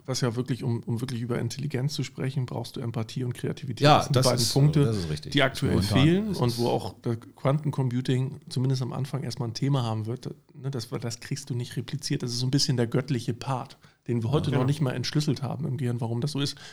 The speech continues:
Speaker 1: Wir wissen nicht, warum Bewusstsein da ist, wir wissen nicht, wo die Empathie hängt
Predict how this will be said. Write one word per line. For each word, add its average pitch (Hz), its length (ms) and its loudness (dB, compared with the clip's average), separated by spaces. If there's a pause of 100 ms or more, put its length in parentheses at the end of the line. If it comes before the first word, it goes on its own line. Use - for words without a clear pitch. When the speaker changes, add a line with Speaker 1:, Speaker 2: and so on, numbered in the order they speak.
Speaker 1:
Wir 147 80 -2
wissen 123 140 0
nicht, 127 140 4
warum 120 280 0
Bewusstsein 165 460 0
da 175 120 0
ist, 190 120 -6
wir - 100 -2
wissen 117 180 -2
nicht, 127 220 -4 (320)
wo 123 80 -2
die 131 100 2
Empathie 131 440 2
hängt 190 320 0